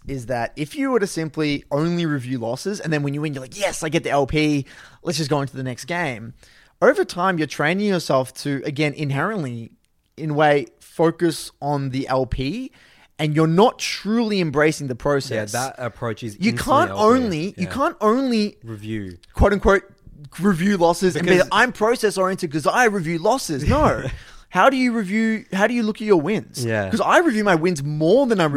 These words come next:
Speaker 1: review
Speaker 2: too.
Speaker 1: my
Speaker 2: I
Speaker 1: losses.
Speaker 2: spend more time.
Speaker 1: I spend way more time on my wins
Speaker 2: Mm.
Speaker 1: and my losses. And it's not about if you win or lose. It's about how the hell did you win this game? So for me, personally, in my solo queue games, if I win a game on, you know, my main, my main account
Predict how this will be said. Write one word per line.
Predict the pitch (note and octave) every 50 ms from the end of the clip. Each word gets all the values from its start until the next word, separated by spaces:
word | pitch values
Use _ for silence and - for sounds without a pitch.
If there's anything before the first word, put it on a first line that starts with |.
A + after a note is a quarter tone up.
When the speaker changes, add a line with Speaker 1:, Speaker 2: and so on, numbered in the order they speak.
| C#3
Speaker 1:
review | C#3 C#3 C#3+
Speaker 2:
too. | C3+ D3
Speaker 1:
my | A#2
Speaker 2:
I | A#2
Speaker 1:
losses. | A#2 A#2
Speaker 2:
spend | - D#3+ C#3 B2
more | B2 B2 A#2
time. | - A2 A2 A2 G2 F2 -
Speaker 1:
I | - A3+
spend | A3 C4+ C4 A3+ F#3
way | F3 F#3+ C#4+ F4
more | D#4 C#4 -
time | - G#3 E3+
on | D#3+ D3+
my | C#3 C3
wins | B2+ A#2+ B2 - -
Speaker 2:
Mm. | B2
Speaker 1:
and | A#2
my | A2
losses. | G#2 G2 F#2+ - - G2+ E2+ - - - - _ _ _ _ _ _ _ _ _ _ _ _ _ _ _ _ _ _ -
And | G#3 G#3+ A3 A3 -
it's | - A3+ -
not | C#4+ F4 G#4+
about | - B3+ A3+ A3 A3+ A3 -
if | - F3+ - -
you | D#3 C#3
win | D3 F#3 F3+
or | D3 B2+
lose. | B2+ G#3 C4 G3 C#3 B2+ B2
It's | C#3+ C#3 C#3+
about | C#3+ D3+ C#3+ - - -
how | C#3 D3+ F3+ G#3+ A#3
the | A3 E3+
hell | E3 F3+
did | F#3+ E3+ C#3+
you | D3 D3
win | C3+ E3 E3+
this | D#3 C#3+ C3+ -
game? | - D#3 F3 D#3 A#2 - - - _ _ _ _ _ _ _ _
So | - - F#3+
for | - - E3
me, | D#3 F#3 C4+ D4 F#3+ C#3 B2 C3 F#3+ A#3 - _ _ _ _ _ _ _ _ -
personally, | D3 E3 F#3 A#3+ C4 - - E3 B2 G#2 G2 G2 A2 C#3+ -
in | D3 D3
my | C3+ C3 C#3+ D3
solo | - C#3 C#3 C#3+ C#3
queue | - C3+
games, | A#2+ B2 A#2 A#2 A#2
if | B2+
I | D3 F3
win | G#3+ F#3+ G3 F#3
a | F3
game | C#3 C#3+ C#3+ D3 D3 C#3 G2+
on, | A2 C3 C3 C3 C3 B2+ B2+ B2 -
you | - C3
know, | B2 A#2
my | A2+ A#2 A#2
main, | A2+ A2+ A2 G#2 - C#3+ C3+ -
my | - B2+
main | B2 B2 A#2+
account | A#2 - G#2+ F2+ E2+